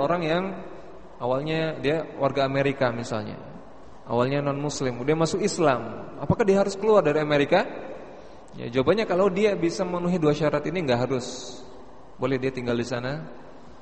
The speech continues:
selama dia, eh, masih bisa mempertahankan keislamannya, selama dia masih diberi kebebasan untuk menjalankan agamanya. Namun kalau dia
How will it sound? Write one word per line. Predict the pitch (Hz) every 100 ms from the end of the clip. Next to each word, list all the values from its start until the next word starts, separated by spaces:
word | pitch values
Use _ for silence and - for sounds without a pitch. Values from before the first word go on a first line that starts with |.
| -
selama | - 123 139
dia, | 131 127 127
eh, | - - 120 117 113 80
masih | 120 127 139
bisa | 127
mempertahankan | 127 - 131 127 127 127
keislamannya, | - - 123 120 123 143 180 - - - -
selama | 131 127
dia | 131 143
masih | 143 139
diberi | 147 139 139 156 - - - -
kebebasan | 135 139 139 143
untuk | 127 131 156 160 -
menjalankan | 135 127 123 127 123
agamanya. | 117 113 107 104 101 110 - - - - - - - -
Namun | 226 254 247
kalau | 226
dia | 226 240 254 262